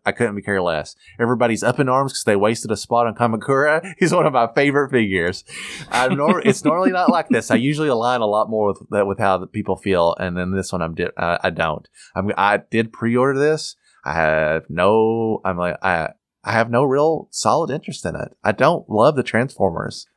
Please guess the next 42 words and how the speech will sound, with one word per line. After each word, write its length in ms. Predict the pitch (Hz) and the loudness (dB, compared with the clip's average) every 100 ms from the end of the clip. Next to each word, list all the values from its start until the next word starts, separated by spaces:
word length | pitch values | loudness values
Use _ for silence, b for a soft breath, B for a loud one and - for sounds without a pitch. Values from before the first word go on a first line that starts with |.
| _ | _
Um, 460 | 101 98 95 90 - | 2 4 2 0 -4
there's 220 | 113 113 | -4 0
only 240 | 131 170 160 | 2 2 0
room 460 | 117 135 139 120 - | 2 2 0 -6 -4
in 140 | 107 | -2
my 160 | 104 92 | 0 2
heart 320 | 98 123 - | 2 0 -2
for 100 | 98 | -6
one 280 | 90 104 120 | 0 0 0
property, 440 | 123 127 98 87 85 | 0 0 -2 -6 -8
and 60 | |
it's, 220 | 82 - - - | -10 -12 -14 -4
it's 260 | 104 - 113 | -4 -2 -6
exclusively 640 | - - 139 165 202 160 | -4 0 0 0 -2 -2
G 160 | 151 | 2
I 80 | 135 | 2
Joe. 400 | 120 127 90 90 92 170 B B B | 2 2 2 0 -4 -12 B B B
I 140 | 160 | 0
can 180 | 202 208 | 2 2
name, 240 | 160 156 139 _ - | 2 0 -2 _ -4
J-, 200 | 156 - - | 0 2 2
uh, 120 | 175 170 | 0 0
Jaron, 300 | 180 240 196 | 0 0 0
do 40 | |
you, 360 | 180 226 208 143 | 0 0 0 0
I 120 | 147 | -2
mean, 260 | 156 156 139 | 0 -2 -2
obviously 480 | 139 160 160 - 117 | -2 -2 -2 -2 0
you're 580 | 113 147 131 107 87 - _ _ - | 2 2 2 2 0 -6 _ _ -4
coming 220 | 165 147 | -2 0
into 400 | 123 107 98 - _ _ - | 2 2 0 -2 _ _ -10
G 180 | 120 127 | -2 0
I 60 | 98 | 0
Joe 460 | 120 196 143 113 104 | 0 2 2 0 -4
and 80 | |
you 80 | 104 | -4
didn't 220 | 104 87 | -4 -4
hardly 240 | 95 104 98 | -2 -2 0
know 120 | 92 | -2
anything 300 | 92 87 90 | -4 -8 -8
about 300 | 80 82 90 | -4 0 0
it. 160 | 95 | 0